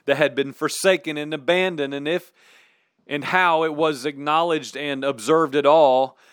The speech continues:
it was not according to the right statutes of, and ordinances of how it had been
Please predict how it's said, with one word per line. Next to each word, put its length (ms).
it 80
was 200
not 240
according 520
to 160
the 120
right 320
statutes 720
of, 240
and 200
ordinances 640
of 120
how 220
it 140
had 260
been 360